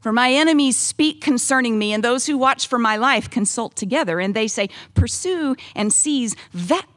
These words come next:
person whom God has forsaken.' There's no one to deliver." They pretend to be your grandchild stranded in a foreign country needing cash to get home.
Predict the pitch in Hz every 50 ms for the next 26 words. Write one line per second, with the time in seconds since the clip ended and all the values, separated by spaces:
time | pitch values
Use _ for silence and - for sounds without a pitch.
0 | _ _ - - - - - - 123 113 127 127 208 - - - - 233 220 180
1 | 185 190 165 202 196 202 208 208 202 196 185 185 - _ - 208 190 180 175 -
2 | - - 165 - - - - 190 - - 226 247 254 269 277 277 269 262 262 -
3 | _ _ _ _ _ _ _ _ _ _ _ _ _ _ _ _ _ _ _ _
4 | _ - 403 415 381 - 262 226 208 190 170 175 160 160 160 160 143 - 185 196
5 | - - 185 160 165 156 151 156 151 175 185 208 247 294 302 - - _ _ _
6 | _ _ _ _ _ _ _ _ _ _ _ _ _ _ _ _ _ _ _ _
7 | _ _ _ _ _ _ _ _ _ _ _ _ _ _ _ _ _ _ _ _
8 | _ _ _ _ _ _ _ - 175 170 - 202 190 - - 208 208 208 - -
9 | 180 185 190 180 175 160 160 156 196 202 202 220 233 208 - - 165 151 143 147
10 | - - - - 220 208 196 196 180 190 170 160 - - 214 180 170 170 - -
11 | 233 240 247 - 185 185 185 165 156 160 - - 190 185 180 - - 185 156 180
12 | - - - 226 233 247 220 202 208 214